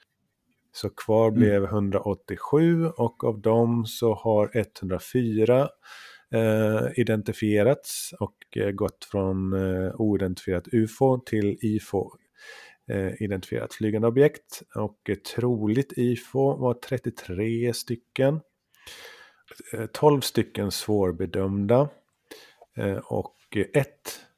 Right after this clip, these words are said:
Speaker 1: eh, redan konstaterat ufo-fall. Och sen är det då
Speaker 2: Mm.
Speaker 1: tjugofem stycken som utredning pågår. Eh, och det här, eh, fallet,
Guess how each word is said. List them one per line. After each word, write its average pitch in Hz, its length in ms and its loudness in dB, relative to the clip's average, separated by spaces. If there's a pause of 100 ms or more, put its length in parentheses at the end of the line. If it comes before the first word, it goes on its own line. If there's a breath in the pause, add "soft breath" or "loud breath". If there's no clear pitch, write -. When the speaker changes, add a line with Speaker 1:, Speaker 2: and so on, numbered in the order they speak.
(300)
Speaker 1:
eh, 101 500 0
redan 92 320 2
konstaterat 90 520 -6
ufo-fall. 87 580 -6 (1000 soft breath)
Och 117 140 0
sen 101 200 4
är 104 60 2
det 101 100 0
då - 100 4
Speaker 2:
Mm. - 120 6
Speaker 1:
tjugofem 98 560 2
stycken - 640 -6
som 85 640 -4 (120)
utredning 92 600 -2
pågår. 92 1080 0 (1000 loud breath)
Eh, 95 380 0
och 104 160 2
det 101 80 4
här, 98 280 2
eh, 95 240 0
fallet, 92 440 -2